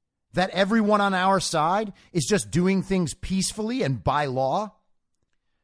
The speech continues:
trying to pressure their school boards and county health officials and state election officials and state legislatures you know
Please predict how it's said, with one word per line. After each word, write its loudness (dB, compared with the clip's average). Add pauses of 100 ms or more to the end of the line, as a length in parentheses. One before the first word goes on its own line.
(120)
trying 2
to -2
pressure -2
their -2
school 0
boards -4 (320)
and -10
county 0
health 2
officials -8 (480)
and -2
state 0
election -2
officials -6 (240)
and -2
state -2
legislatures -4 (420)
you 4
know 4